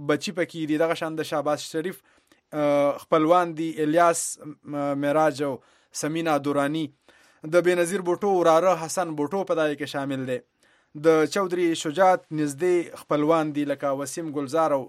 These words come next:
آه، زین سکیرا. او د زین سکیرا باره کې ویل کېږي چې د پخواني وزیر اعظم یوسف رضا ګیلاني د زوی دا ډېر نږدې ملګری دی. کاروباریان هغه کسان چې هغه په دغه کاغذونو کې هغوی هم، آه، م، ویل کېږي چې د هغوی هم په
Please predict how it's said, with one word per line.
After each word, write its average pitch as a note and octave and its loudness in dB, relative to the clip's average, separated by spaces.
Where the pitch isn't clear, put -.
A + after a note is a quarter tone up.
آه، B2+ -8
زین D3 2
سکیرا. D#3 0
او C#3+ 2
د D3+ 0
زین G3 -2
سکیرا F#3+ 0
باره E3+ 4
کې F3 -6
ویل D#3 0
کېږي E3 -6
چې C#3+ -2
د C3+ -4
پخواني D3 -4
وزیر C#3 -2
اعظم C#3+ -2
یوسف D3+ -6
رضا C#3+ -2
ګیلاني C3 -8
د C3+ -4
زوی C#3+ -8
دا D#3 4
ډېر D3 0
نږدې C3 -4
ملګری B2+ -2
دی. A#2 -4
کاروباریان G#3+ 6
هغه G#3+ 4
کسان G3+ -2
چې F#3+ -4
هغه F#3 2
په D#3+ -2
دغه E3 2
کاغذونو D3+ -4
کې D3+ -4
هغوی D#3 -4
هم، E3 -4
آه، C#3 -2
م، C#3 -8
ویل C#3+ 0
کېږي D3 -6
چې - -12
د C#3 -2
هغوی C3+ -2
هم D#3 -8
په C3 -4